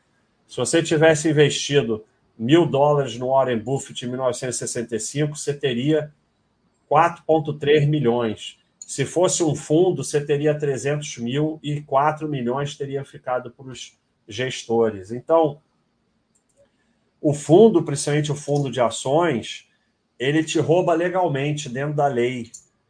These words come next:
Então, pra que que ele vai fazer uma coisa criminosa e se colocar em risco, se, como você tá vendo aqui, no final,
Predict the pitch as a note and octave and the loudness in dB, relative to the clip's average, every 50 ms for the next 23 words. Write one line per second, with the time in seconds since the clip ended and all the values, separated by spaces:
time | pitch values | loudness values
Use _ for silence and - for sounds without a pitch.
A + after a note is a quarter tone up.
0 | _ _ _ _ _ - - A#2 - D#3 E3 F3 F3 F3+ F#3 - - G#3+ G#3+ G#3+ | _ _ _ _ _ -16 -14 -8 -2 -2 0 0 0 -2 -2 -2 0 0 0 2
1 | A3+ A3 G3+ F#3 F3 F3+ F3 F3 F3+ F#3 D#3+ C3+ A2+ A2 C3+ E3 F3 F3 D#3+ D3+ | 2 2 2 2 2 2 2 2 2 0 0 0 0 0 0 2 2 2 2 0
2 | D3 D3 - E3 D#3+ D3+ D3+ D3 - - D3+ D#3 D3+ D3+ C#3+ B2 B2 C3 C#3+ D#3+ | -2 0 0 0 0 0 0 -2 -4 -4 -4 -2 -2 -2 -2 -4 -2 0 0 0
3 | F3 F3+ E3+ D3+ C#3 B2+ A#2+ A#2+ - D#3+ D3 - D#3 D3 C#3+ C#3 C#3+ - D3 D3 | 0 0 -2 -2 -2 -4 -8 -8 -8 -8 -6 -2 0 2 2 0 0 0 -2 0
4 | C#3 A#2+ G2+ A2 C#3+ E3+ F#3 F3 D#3 - - - G#2+ F2+ - _ _ _ _ _ | 0 -2 -2 -2 -2 -2 -2 -2 -4 -6 -8 -14 -18 -20 -20 _ _ _ _ _
5 | _ _ _ _ - - - D3 D3 D3+ D#3+ E3+ E3+ F3 D#3+ D#3 E3 D3+ D3+ F3 | _ _ _ _ -16 -12 -8 -8 -6 -2 -2 0 0 0 0 0 0 0 0 -4
6 | E3 E3 E3 D3+ C3+ A#2+ C#3+ D3+ D3 C#3+ B2 A2+ - - D3 D#3 E3+ E3 B2+ - | -4 -2 0 -2 0 0 0 0 0 0 -2 -4 -4 -4 -2 0 0 0 -2 -4
7 | - _ _ _ _ _ _ _ _ _ _ _ - B2 C#3 D#3+ F3 F3 - - | -8 _ _ _ _ _ _ _ _ _ _ _ -8 -2 0 2 2 0 0 -4
8 | E3+ C#3+ B2 C3 C3+ D3+ F3 F#3+ F#3+ D#3+ C3 A2 - - | -4 -4 -2 -2 -2 0 2 4 4 4 4 2 -2 -8